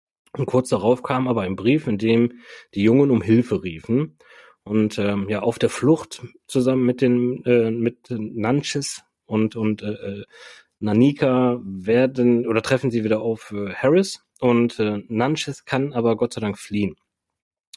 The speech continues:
Und dieser trifft bald darauf auch auf Justus und den Kommissar,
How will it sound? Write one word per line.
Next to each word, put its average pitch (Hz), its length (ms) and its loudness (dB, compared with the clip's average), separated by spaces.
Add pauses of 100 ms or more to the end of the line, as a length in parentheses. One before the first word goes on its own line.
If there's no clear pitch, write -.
(100)
Und 117 120 -2
dieser 110 220 0
trifft - 300 -4
bald 117 180 2
darauf 113 380 2
auch 107 160 -6
auf 101 160 -8
Justus 139 360 -2
und 113 80 0
den 98 100 -2
Kommissar, 120 640 -2